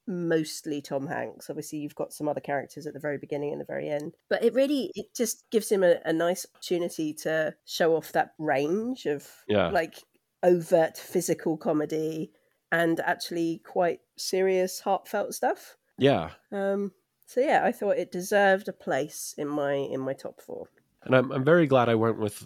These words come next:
Speaker 2: uh, A League of Their Own, even though you had just done it,
Speaker 1: Mm.
Speaker 2: because I was gonna replace it with Castaway.
Speaker 1: <laughs>
Speaker 2: Uh, <laughs> yeah, I remember seeing this one in the theater and being, like, kinda blown away, like, "Holy cow, that's a, that's a whole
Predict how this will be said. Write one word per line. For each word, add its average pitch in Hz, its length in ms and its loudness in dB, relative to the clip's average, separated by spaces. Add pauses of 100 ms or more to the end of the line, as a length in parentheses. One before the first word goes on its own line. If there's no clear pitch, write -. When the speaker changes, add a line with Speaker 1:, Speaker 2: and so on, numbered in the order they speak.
(120)
Speaker 2:
uh, 101 420 2
A 123 100 2
League 110 240 4
of 101 100 -2
Their 104 180 6
Own, 120 400 4
even 104 240 0
though 98 100 2
you 98 180 0
had 110 140 -4
just 104 240 -2
done 107 140 0
it, 107 140 4
Speaker 1:
Mm. 143 120 -6 (180)
Speaker 2:
because 101 440 0
I 92 80 -2
was 107 120 2
gonna 156 140 8
replace 113 320 6
it 104 60 -4
with 95 100 -4
Castaway. 80 640 0 (240)
Speaker 1:
<laughs> - 60 10 (340)
Speaker 2:
Uh, 104 240 6
<laughs> - 80 -6 (1800)
yeah, 151 240 8
I 135 120 8
remember 143 280 8
seeing 147 260 4
this 147 140 2
one 147 100 4
in 139 80 4
the 131 80 4
theater 135 440 2
and 110 140 -2
being, 113 380 2
like, 107 200 -2
kinda 110 260 -2
blown 107 240 2
away, 107 280 4
like, 92 180 0
"Holy 117 220 0
cow, 101 260 0
that's 101 240 -2
a, 87 240 -2
that's 110 200 -4
a 85 60 -2
whole 104 460 0